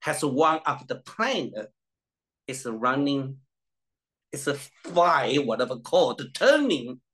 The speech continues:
around the suns with the earth together. For example, if we part of the liver,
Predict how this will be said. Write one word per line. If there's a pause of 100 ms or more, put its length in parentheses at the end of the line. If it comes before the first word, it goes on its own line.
(340)
around
the
suns (560)
with
the
earth (160)
together. (1160)
For
example, (160)
if
we
part
of
the (200)
liver,